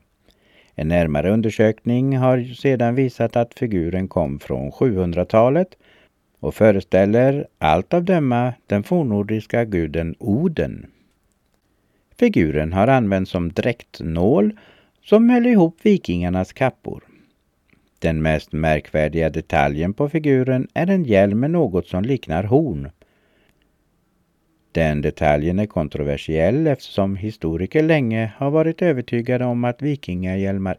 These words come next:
inte hade några horn. Men förklaringen är enkel enligt arkeologen Malene Refshaugen Beck från Östfyns museum.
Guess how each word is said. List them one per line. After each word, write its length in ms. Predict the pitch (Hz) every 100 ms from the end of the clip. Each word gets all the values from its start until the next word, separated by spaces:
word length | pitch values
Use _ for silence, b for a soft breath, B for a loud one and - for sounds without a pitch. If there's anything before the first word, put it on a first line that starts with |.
| _ -
inte 500 | 151 110 _ 202 208 b b b
hade 320 | - 160 104
några 380 | 82 82 71 87
horn. 360 | 82 64 53 - _ _ _ _ _ _ _ _ _ _ _ _ _ _ _ _ _ _ -
Men 240 | 82 82
förklaringen 720 | 78 76 80 67 62 90 139
är 100 | 175
enkel 480 | 113 101 98 110 107
enligt 360 | 131 123 131 -
arkeologen 760 | 135 135 151 139 92 87 95
Malene 600 | 98 107 107 95 80 87 85
Refshaugen 840 | 131 147 - 123 123 117 123 117
Beck 320 | 85 76 -
från 320 | - - 165
Östfyns 760 | 185 165 - - 95 98 98 -
museum. 640 | 131 117 - 64 50 50